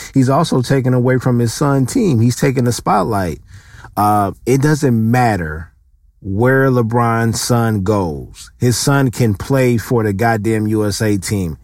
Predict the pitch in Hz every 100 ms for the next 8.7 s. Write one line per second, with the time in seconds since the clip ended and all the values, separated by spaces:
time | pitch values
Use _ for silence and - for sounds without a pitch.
0 | - 123 95 104 123 143 160 147 - 139
1 | 139 107 123 127 110 107 101 - 131 123
2 | 98 87 82 - - - - - - _
3 | _ 113 131 147 139 143 139 131 123 117
4 | - 160 165 170 156 - - 117 117 -
5 | 147 131 117 110 98 131 117 110 98 101
6 | 92 120 147 156 110 113 98 101 120 110
7 | 101 113 123 147 - 104 101 90 95 123
8 | 120 117 107 113 101 - 62